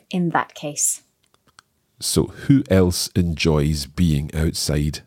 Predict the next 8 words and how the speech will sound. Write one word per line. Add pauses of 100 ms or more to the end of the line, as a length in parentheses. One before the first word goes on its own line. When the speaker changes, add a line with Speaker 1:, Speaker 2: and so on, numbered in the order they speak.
Speaker 2:
and
exercising? (220)
Well, (160)
Kate
says, (560)
"The
U
S